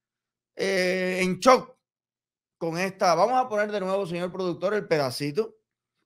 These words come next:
El, vamos a poner el principio para que los que se están conectando ahora, nadie se pierda el mea culpa y el tono del mea culpa.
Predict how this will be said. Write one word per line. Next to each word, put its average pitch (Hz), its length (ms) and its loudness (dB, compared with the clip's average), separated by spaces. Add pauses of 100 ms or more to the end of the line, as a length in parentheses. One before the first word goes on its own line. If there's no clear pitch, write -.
(1160)
El, 175 240 -2
vamos 190 380 0
a 185 40 -8
poner 208 200 6
el 214 80 -2
principio 175 580 -2 (1000)
para 165 260 6
que 165 60 0
los 156 100 0
que 151 100 -6
se 143 100 -6
están 160 200 -4
conectando 175 460 0
ahora, 185 420 4 (400)
nadie 175 460 0
se 160 160 -4
pierda 185 680 4 (300)
el 151 260 0
mea 147 500 -2
culpa 214 680 0 (260)
y 139 160 -4
el 143 260 0
tono 180 360 4
del 156 120 4
mea 139 280 0
culpa. 220 540 -4